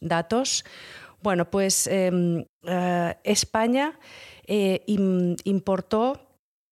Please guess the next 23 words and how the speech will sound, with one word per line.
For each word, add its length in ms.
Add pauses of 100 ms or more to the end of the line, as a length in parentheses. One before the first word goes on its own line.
(280)
en 180
cinco 460
años 340
dos 300
mil 360
ciento 520
diecisiete 640
trofeos 480
de 80
cincuenta 640
y 80
una 80
especies 640
distintas. 800
Fue 300
el 80
primer 280
importador, 500
como 200
decíamos, 460
de 80
trofeos 400
de, 240